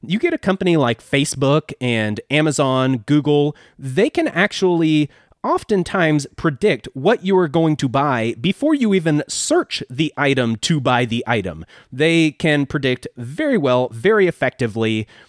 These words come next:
not all the time, not one hundred percent.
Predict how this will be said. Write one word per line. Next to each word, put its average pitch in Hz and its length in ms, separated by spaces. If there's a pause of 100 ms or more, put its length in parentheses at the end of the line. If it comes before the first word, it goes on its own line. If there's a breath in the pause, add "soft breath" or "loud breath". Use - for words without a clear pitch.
not 233 640
all 190 160
the 151 100
time, 131 440
not 190 440
one 175 200
hundred 156 240
percent. - 440